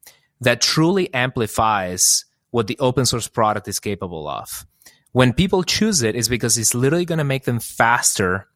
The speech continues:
to deliver their site, faster in order to convert. So for example, I always, I always cite an example of, uh,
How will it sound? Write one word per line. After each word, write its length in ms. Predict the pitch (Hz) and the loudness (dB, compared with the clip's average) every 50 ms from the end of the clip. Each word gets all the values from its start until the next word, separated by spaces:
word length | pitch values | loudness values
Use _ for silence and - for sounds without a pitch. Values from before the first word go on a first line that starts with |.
| _ _ _ _ _ _ _ _ _ _ _ _ - - _ - - _ _ _ | _ _ _ _ _ _ _ _ _ _ _ _ -20 -20 _ -20 -20 _ _ _
to 100 | - - | -2 0
deliver 340 | 117 113 110 107 117 117 120 | 2 2 2 2 4 2 2
their 140 | 110 107 101 | 2 2 0
site, 400 | - - - 107 110 135 156 - - _ _ _ _ _ _ _ _ _ _ | 0 0 0 0 0 0 -4 -6 -10 _ _ _ _ _ _ _ _ _ _
faster 760 | - - - 135 117 123 117 - - - 147 151 160 165 - _ _ _ - | -14 0 2 4 4 6 4 2 0 0 0 0 -2 -4 -8 _ _ _ -2
in 120 | 127 113 | 0 2
order 180 | 113 110 110 104 | 2 2 2 0
to 140 | 98 - 107 | -2 -4 -2
convert. 540 | - 110 101 92 104 107 123 156 - - _ _ _ | 0 0 2 2 4 4 2 2 0 -6 _ _ _
So 180 | - - 127 110 | -2 -2 0 0
for 100 | 110 110 | 0 0
example, 400 | 98 - 127 113 110 101 117 107 | 0 0 0 0 0 2 0 2
I 80 | 107 | 2
always, 260 | 107 110 104 - - | 2 2 0 0 -2
I 80 | - 120 | -2 -2
always 180 | 110 113 107 - | 0 0 0 0
cite 220 | - 123 113 110 | 0 0 0 0
an 100 | 110 104 | -2 -4
example 400 | 101 95 95 110 107 104 110 104 | -4 -2 -2 -2 0 0 0 -2
of, 140 | 98 92 101 | -2 0 -2
uh, 220 | 98 95 95 95 | -2 -2 -2 -4